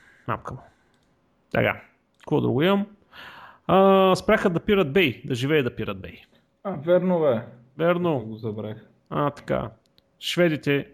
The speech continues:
Speaker 1: взимаха сървърите, които били някъде покрай Стокхолм, а, и сайта всъщност се появи с, а, Коста Рика, тоест the pirate bay точка C R. И работи.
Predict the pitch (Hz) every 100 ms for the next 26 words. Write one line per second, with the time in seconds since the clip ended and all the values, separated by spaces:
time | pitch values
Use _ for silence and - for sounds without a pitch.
0 | - 120 143 151 123 - 139 127 123 -
1 | 131 123 110 123 123 123 - 131 117 113
2 | 107 - 113 - 117 - 214 262 277 -
3 | - - - - - _ - 160 170 165
4 | 165 165 165 - 220 220 220 220 214 165
5 | 160 135 185 180 170 - 175 143 139 165
6 | - 160 - - - 156 151 143 - 117
7 | 101 - - _ 131 120 - - _ 135
8 | 120 160 131 110 160 - - - - 135
9 | - 127 120 104 - - _ _ _ _
10 | _ _ _ _ - 151 143 123 - -